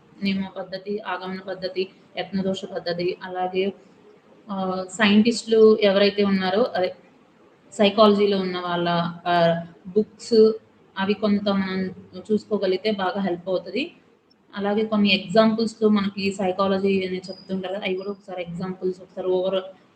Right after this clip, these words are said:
వ్యూ చూస్తే కూడా బాగుంటది. మ్యాథ్స్ వచ్చేసరికి కొన్ని ఫార్ములాస్, ఆ, ట్రయాంగిల్, యాంగిల్ ఫార్ములా అడిగారు, ఈక్విలేటరల్ ట్రయాంగిల్ అడిగారు, రైట్ యాంగిల్ ట్రయాంగిల్,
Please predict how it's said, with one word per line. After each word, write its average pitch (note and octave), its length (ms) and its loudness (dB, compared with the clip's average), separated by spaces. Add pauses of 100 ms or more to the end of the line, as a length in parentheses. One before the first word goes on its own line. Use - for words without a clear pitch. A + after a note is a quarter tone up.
(140)
వ్యూ F#3+ 300 -2 (200)
చూస్తే F#3 440 -12
కూడా F#3 260 -8
బాగుంటది. F3+ 440 -6
మ్యాథ్స్ G3+ 420 2
వచ్చేసరికి G#3+ 500 0
కొన్ని G#3 300 0
ఫార్ములాస్, F#3+ 680 -2 (480)
ఆ, F#3+ 40 -2
ట్రయాంగిల్, F#3+ 600 2 (220)
యాంగిల్ G3 420 4
ఫార్ములా F3+ 420 -4
అడిగారు, E3+ 540 0 (240)
ఈక్విలేటరల్ G3 580 2
ట్రయాంగిల్ F3 440 -4
అడిగారు, E3+ 320 0
రైట్ F3+ 280 0
యాంగిల్ G3+ 320 2
ట్రయాంగిల్, F#3 720 -4